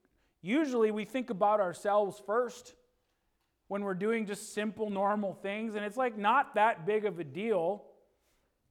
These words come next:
I'll give you, I'll give you an example. Uh, just today at lunchtime, walked into the kitchen to go get some coffee, and here's Jen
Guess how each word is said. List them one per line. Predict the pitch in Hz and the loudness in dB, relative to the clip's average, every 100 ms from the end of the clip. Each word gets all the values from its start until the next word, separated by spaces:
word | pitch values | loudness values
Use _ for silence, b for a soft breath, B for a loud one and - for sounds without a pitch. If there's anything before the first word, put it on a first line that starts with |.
| _ _ _ _ _ _ 208 _ _ _ _ _ - | _ _ _ _ _ _ _ _ _ _ _ _ -8
I'll | 180 | -2
give | 220 | 0
you, | 233 233 226 | 0 -2 -2
I'll | 202 214 | 2 2
give | 254 262 | 2 0
you | |
an | 262 | 0
example. | 254 220 262 269 226 143 - _ | 0 0 0 2 0 -4 -6 _
Uh, | 220 208 | 0 0
just | 165 202 226 - | 0 -4 -4 -6
today | 247 240 196 139 - | -2 2 2 -2 -6
at | 190 185 | -6 -4
lunchtime, | 202 208 - 196 147 - b - | -6 -6 -6 -4 -4 -8 b 2
walked | 160 170 - | 4 4 0
into | 190 185 | -4 -4
the | 175 | -4
kitchen | - 247 254 247 226 B _ | -4 -4 -4 -4 -6 B _
to | 175 | -2
go | 196 | 0
get | 190 202 - | 0 -4 -4
some | 190 | -10
coffee, | 180 190 170 - 151 | 0 0 0 -4 -10
and | 165 | -6
here's | 233 233 165 | -6 -6 -6
Jen | 214 233 208 | -4 -4 -6